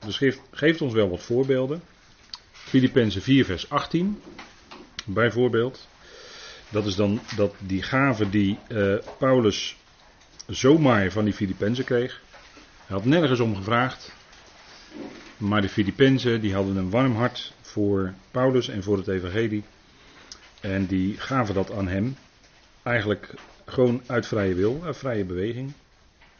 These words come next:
En dan zegt Paulus in Filippenzen vier vers zeventien: "Niet dat ik de gave zoek, maar ik zoek naar de vrucht,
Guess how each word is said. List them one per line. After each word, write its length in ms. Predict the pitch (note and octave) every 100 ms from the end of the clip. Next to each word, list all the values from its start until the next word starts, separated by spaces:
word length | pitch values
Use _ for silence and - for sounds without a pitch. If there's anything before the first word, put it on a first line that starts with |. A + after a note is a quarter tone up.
| _ _ _ - - _ - - _ - _ - - - _ _ _ _ _ _ _
En 100 | A2
dan 100 | G#2+
zegt 200 | C3 -
Paulus 300 | B2 A2+ G#2
in 120 | G#2+
Filippenzen 540 | B2 A2 G2+ G2+ F2+ F2
vier 260 | B2 C3
vers 220 | F#2+ F2+
zeventien: 680 | - D3 C3+ C3 C#3 D3 E3+ - - - _ - - - -
"Niet 340 | C3 D3+ B2
dat 160 | A2+ G#2
ik 120 | F2
de 80 | D#2+
gave 380 | B2+ D#3 C#3+
zoek, 400 | G2+ A#2+ F#3+ - - _ _ _ -
maar 300 | G#2 B2+ B2+
ik 200 | A2+ G2+
zoek 200 | - A#2
naar 180 | A2 G2
de 80 | F2+
vrucht, 440 | A2 A2+ - -